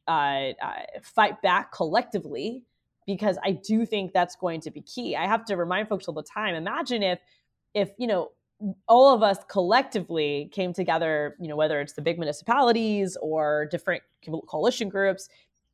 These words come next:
universities. I get very frustrated by universities not standing up against the governor as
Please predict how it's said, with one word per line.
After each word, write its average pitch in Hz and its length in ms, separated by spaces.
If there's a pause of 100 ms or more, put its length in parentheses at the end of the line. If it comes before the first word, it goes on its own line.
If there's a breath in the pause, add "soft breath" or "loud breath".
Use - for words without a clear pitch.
(140)
universities. 196 1040
I 180 100
get 175 160
very 175 160
frustrated 175 560
by 160 140
universities 170 760
not 175 160
standing 170 380
up 165 160
against 170 320
the 165 80
governor 160 360
as 156 140